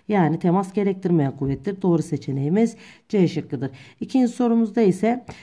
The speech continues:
sürtünmesi yatay düzlemde şekil birde, şekil iki ve şekil üçteki X, Y, Z cisimlerine uygulanan yatay kuvvetlerle cisimlere eşit yollar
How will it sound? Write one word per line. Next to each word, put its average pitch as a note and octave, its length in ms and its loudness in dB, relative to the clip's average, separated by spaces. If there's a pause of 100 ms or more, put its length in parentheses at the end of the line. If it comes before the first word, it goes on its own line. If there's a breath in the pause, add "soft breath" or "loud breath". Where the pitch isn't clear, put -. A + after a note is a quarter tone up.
sürtünmesi A3+ 640 -2
yatay A3+ 360 0
düzlemde F3 460 2
şekil F#3+ 400 -2
birde, F3 240 0
şekil F#3 360 -4
iki F#3 260 -2
ve F3 120 4
şekil F#3 360 -4
üçteki - 460 -4
X, F#3 220 -6
Y, F#3+ 160 4
Z F#3 40 -2
cisimlerine D3+ 580 -2
uygulanan E3+ 460 0
yatay F3 460 0
kuvvetlerle D#3 640 -2
cisimlere F#3 520 -2
eşit - 400 -6
yollar F3 640 2